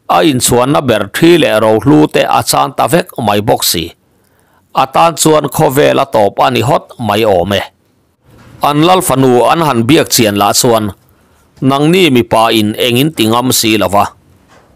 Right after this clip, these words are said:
Duap zel zul lutuk, ngoi kur hlom mai. Meiche in rola ngai ani ber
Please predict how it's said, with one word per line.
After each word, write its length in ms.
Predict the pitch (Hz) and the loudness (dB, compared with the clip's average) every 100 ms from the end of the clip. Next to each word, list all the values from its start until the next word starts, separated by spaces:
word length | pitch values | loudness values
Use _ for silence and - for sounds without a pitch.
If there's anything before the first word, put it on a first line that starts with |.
| _ | _
Duap 320 | 131 160 180 120 | 0 2 2 0
zel 200 | 127 110 113 | 0 2 2
zul 240 | 120 117 | 2 2
lutuk, 280 | 156 160 101 - _ _ _ _ | 2 0 -6 -6 _ _ _ _
ngoi 300 | 151 156 160 160 | 0 2 0 0
kur 160 | 190 175 147 | 0 2 2
hlom 220 | 131 95 | 0 0
mai. 240 | 87 95 - _ _ _ _ _ _ _ - | -2 -4 -8 _ _ _ _ _ _ _ -2
Meiche 380 | 143 143 - | 0 2 0
in 240 | 147 139 127 | 0 0 0
rola 220 | 131 127 | 0 0
ngai 320 | 131 151 151 | 0 2 0
ani 280 | 151 135 110 | 0 0 -2
ber 220 | 131 156 | 0 0